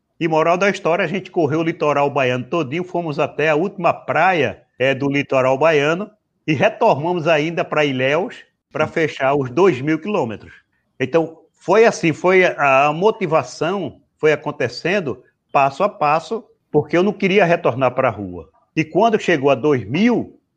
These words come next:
que foi uma meta realmente ousada, eu ia encerrar, um, uma pessoa que tava nos seguindo no Instagram, disse, "Mas Lula, não faça isso,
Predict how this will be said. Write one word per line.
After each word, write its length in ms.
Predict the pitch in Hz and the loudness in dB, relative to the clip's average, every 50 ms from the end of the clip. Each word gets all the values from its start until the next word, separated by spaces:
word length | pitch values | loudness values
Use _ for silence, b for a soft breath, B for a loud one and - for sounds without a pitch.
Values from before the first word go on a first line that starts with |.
| _ _ _ | _ _ _
que 100 | 139 127 | -12 -6
foi 160 | - 151 147 | -2 -2 0
uma 120 | 139 131 | 0 0
meta 360 | 120 120 127 131 131 131 127 117 | 0 0 0 0 0 -2 -4 -6
realmente 640 | 117 131 123 113 113 120 120 120 120 - 110 110 - | -4 -2 -2 -2 -2 -4 -4 -4 -6 -6 -10 -10 -8
ousada, 680 | 123 117 113 - - 123 135 170 180 160 123 98 87 - _ _ _ _ _ _ | -6 -8 -8 -6 -4 -2 0 0 0 -2 -6 -12 -12 -16 _ _ _ _ _ _
eu 180 | 123 135 135 131 | -2 -2 0 0
ia 140 | 131 131 135 | 2 2 0
encerrar, 680 | 139 135 135 147 143 123 120 131 139 160 165 - - - _ _ _ _ | 0 -2 -2 -2 -2 -2 -2 0 0 0 0 -2 -6 -12 _ _ _ _
um, 540 | - 147 151 147 147 143 139 135 127 123 120 | -8 -6 -4 -4 -4 -4 -4 -4 -4 -4 -4
uma 100 | 117 120 | -4 -4
pessoa 360 | - - 135 - - 147 135 | -4 -4 -6 -2 -2 -2 -2
que 80 | - - | -2 -4
tava 220 | - 131 127 127 | -6 -4 -2 -2
nos 180 | 123 139 139 139 | -2 -4 -4 -2
seguindo 500 | - 170 151 117 131 156 180 170 151 127 | -2 -2 0 0 -2 -4 -2 -4 -6 -6
no 140 | 120 123 120 | -6 -4 -6
Instagram, 600 | 117 - - 135 123 113 117 127 135 160 175 180 - _ _ _ _ _ - | -4 0 0 0 0 0 -2 -2 -2 -2 -4 -8 -14 _ _ _ _ _ -14
disse, 220 | 143 147 - - | -14 -12 -6 -2
"Mas 180 | 214 196 156 139 | -2 0 0 0
Lula, 420 | 165 214 226 226 208 185 151 156 | 0 0 0 2 2 2 2 0
não 100 | 180 185 | 0 -2
faça 360 | 185 - 202 196 - 175 151 | -2 -2 -2 0 0 0 0
isso, 500 | 147 165 196 208 175 - - 127 123 - | 2 2 0 -2 -2 -4 -6 -10 -10 -12